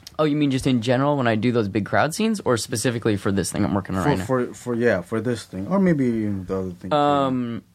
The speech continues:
Speaker 1: well, the other, the two, it's basically the, the first, the top double, the topmost double page spread is like a, a hall,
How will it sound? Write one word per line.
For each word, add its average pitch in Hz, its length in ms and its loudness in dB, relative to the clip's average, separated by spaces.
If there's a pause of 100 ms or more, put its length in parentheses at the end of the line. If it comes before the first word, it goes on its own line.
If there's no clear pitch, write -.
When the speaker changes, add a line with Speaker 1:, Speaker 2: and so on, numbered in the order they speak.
(140)
Speaker 1:
well, 160 480 0 (140)
the 143 180 -2
other, 175 280 0
the 143 160 -2
two, 190 320 -4
it's - 300 -2 (460)
basically 175 500 0
the, 123 200 -2 (320)
the 120 120 -2
first, - 580 0 (160)
the 120 80 -4
top - 480 -4
double, 113 300 2 (120)
the 113 80 -4
topmost 127 600 0
double 113 140 0
page 110 160 -2
spread 101 320 4
is 101 200 -8
like 98 180 0
a, 92 240 0 (400)
a 80 160 -2
hall, 104 960 4